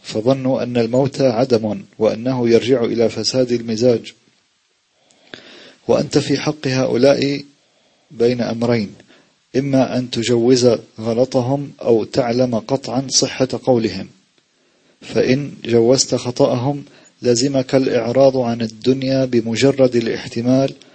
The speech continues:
فإنك لو كنت صادق الجوع وظفرت بطعام وهممت بأكله، فأخبرك صبي أن فيه سما، أو أن حية ولغت فيه، قاسيت الجوع وتركت الأكل، لأنك تقول:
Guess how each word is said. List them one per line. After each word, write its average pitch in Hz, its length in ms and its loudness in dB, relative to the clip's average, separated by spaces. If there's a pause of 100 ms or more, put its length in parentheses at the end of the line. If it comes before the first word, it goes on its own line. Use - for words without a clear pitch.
(220)
فإنك 120 580 -2
لو 117 220 6
كنت 127 320 -6
صادق 120 600 0 (320)
الجوع 123 580 0
وظفرت 117 540 0
بطعام 127 800 -2 (380)
وهممت 120 440 2
بأكله، 117 640 -2 (100)
فأخبرك 123 640 0
صبي 123 400 -2
أن 110 340 -6
فيه 113 300 -8
سما، 117 400 -4 (540)
أو 107 220 4
أن 123 200 -2
حية 127 340 2 (180)
ولغت 113 440 2
فيه، 123 340 -6 (520)
قاسيت 135 480 2
الجوع 135 480 0
وتركت 123 480 0
الأكل، 113 400 -4 (240)
لأنك 117 400 -4
تقول: 135 580 0